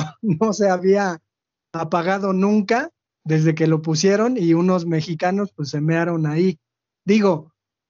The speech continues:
yo, yo lo pienso por lo que los franceses vinieron a hacer acá a México, ¿no? Pero sí, desde luego me acuerdo bien de ese Mundial del noventa y ocho, creo que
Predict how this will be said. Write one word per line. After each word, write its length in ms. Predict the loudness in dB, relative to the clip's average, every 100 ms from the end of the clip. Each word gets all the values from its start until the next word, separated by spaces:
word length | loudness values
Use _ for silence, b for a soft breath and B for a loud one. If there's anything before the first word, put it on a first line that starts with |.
| 0
yo, 240 | 2 2
yo 180 | 2 2
lo 180 | 2 2
pienso 380 | 2 2 0 0
por 160 | 2
lo 180 | 2 0
que 160 | 2 2
los 180 | 2
franceses 640 | 0 -2 0 0 0 0 0
vinieron 480 | 0 0 0 -2
a 40 | -4
hacer 280 | -4 -2 -2
acá 260 | -2 -2
a 60 | 0
México, 500 | 0 -2 -6 -12 -8
¿no? 320 | -4 -2 -4 _ _ _ _ _ _ _
Pero 460 | 2 4 4 2 0
sí, 380 | 2 4 4 2
desde 340 | 2 4 4
luego 200 | 4 4
me 140 | 2
acuerdo 520 | 0 0 0 2 0 2
bien 560 | 2 4 2 0 -2 0
de 200 | 2 2
ese 220 | 2 0
Mundial 640 | 2 2 2 2 2 0
del 160 | 0 0
noventa 380 | 0 0 0 0
y 80 | 0
ocho, 240 | -2 -2
creo 220 | 0 -2
que 320 | 0 0 -2